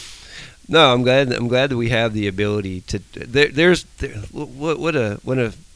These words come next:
a good ending point, I think, or a good place to land is this. Because we have a best friend named the Holy Spirit, we are,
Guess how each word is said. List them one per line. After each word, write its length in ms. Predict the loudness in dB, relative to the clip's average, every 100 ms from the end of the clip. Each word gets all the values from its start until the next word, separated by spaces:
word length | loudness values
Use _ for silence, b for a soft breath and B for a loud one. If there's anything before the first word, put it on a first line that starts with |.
| -20 -20 -16
a 100 | -12
good 300 | -4 0 0
ending 400 | 0 -2 -2 -4
point, 260 | -4 -4 -6
I 80 | -8
think, 240 | -8 -8
or 40 | -6
a 40 |
good 180 | -6 -2
place 260 | -2 -2 -4
to 100 | -6
land 340 | -4 -4 -6
is 280 | -6 -8 -4
this. 300 | -4 -4 -10 B B B B B B B -20 -20 -20 -20 -18 -2
Because 520 | -2 -2 -2 -2 -2 -2
we 140 | 0
have 240 | 2 2 2
a 180 | -4 -8 -20 -20 -14 -2
best 300 | 0 2 -2
friend 520 | -2 -2 -2 -4 -10 -16 -12
named 300 | -4 -2 0
the 60 | 0
Holy 220 | -2 -2
Spirit, 520 | -4 -2 -2 -2 -6 -14 b b b b b b b b -20 -10
we 340 | -2 2 4 2
are, 180 | 2